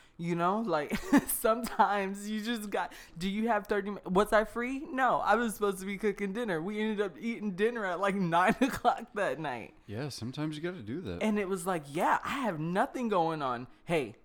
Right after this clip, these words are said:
Speaker 1: I gotta cancel everything today, guys." <laughs>
Speaker 2: Mm-hmm.
Speaker 1: You know what I mean?
Speaker 2: In that sense, though, are you really faking it? Or are you really,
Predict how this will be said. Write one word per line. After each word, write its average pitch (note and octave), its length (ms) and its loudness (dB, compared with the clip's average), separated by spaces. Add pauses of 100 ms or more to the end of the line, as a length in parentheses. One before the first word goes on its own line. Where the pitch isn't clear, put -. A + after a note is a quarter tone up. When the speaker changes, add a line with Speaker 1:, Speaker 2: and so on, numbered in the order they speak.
(380)
Speaker 1:
I C#3+ 160 4
gotta C#3+ 200 2
cancel D3 380 -2
everything C3 540 -2
today, G#2 300 -6
guys." E2 300 -6
<laughs> - 0 - (160)
Speaker 2:
Mm-hmm. A#2 400 -2 (180)
Speaker 1:
You A#3 260 -4
know A3+ 120 -6
what G#3+ 100 -10
I G#3+ 80 -14
mean? A3 280 -14 (340)
Speaker 2:
In E3 160 2
that F3+ 200 4
sense, G3+ 240 0
though, C#3 160 6
are C#3 100 6
you C3+ 140 4
really C3+ 260 2
faking B2 340 -4
it? G3 200 -6
Or B2+ 160 2
are B2+ 60 4
you B2 200 2
really, A#2 460 0